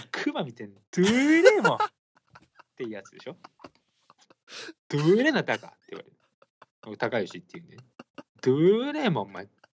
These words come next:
タカどうしたん、それ。なんだよ。まず、つって。で、親父なんかはもう、だからね、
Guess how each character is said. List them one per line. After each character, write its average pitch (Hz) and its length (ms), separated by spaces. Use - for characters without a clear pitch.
タ - 200
カ 113 100
ど - 180
う 330 60
し - 60
た 107 120
ん、 - 20
そ 90 100
れ。 - 100
な 160 140
ん 143 40
だ 113 60
よ。 - 80
ま 180 340
ず、 113 320
つ - 120
っ - 20
て。 - 120
で、 147 80
親 147 220
父 190 80
な 202 140
ん 151 60
か - 160
は 87 140
も 90 120
う、 - 140
だ 90 80
か - 60
ら - 60
ね、 165 140